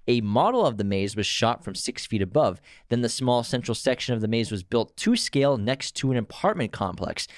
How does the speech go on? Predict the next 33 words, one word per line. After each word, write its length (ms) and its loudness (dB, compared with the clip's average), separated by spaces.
Shelley 280 2
Duvall 440 2
and 180 -2
Danny 260 0
Lloyd 360 0
then 260 0
walked 280 0
about 280 0
in 80 -8
the 60 -4
central 340 -6
section 480 -2
while 160 2
the 80 0
camera 380 -2
crew 180 0
filmed 380 0
it 120 0
from 140 -4
the 80 2
roof 400 0
of 160 -2
the 120 2
apartment 500 -2
building. 340 0
The 60 -4
two 200 0
shots 320 2
were 60 -4
then 180 0
simply 340 -2
composited 640 0
together. 580 -2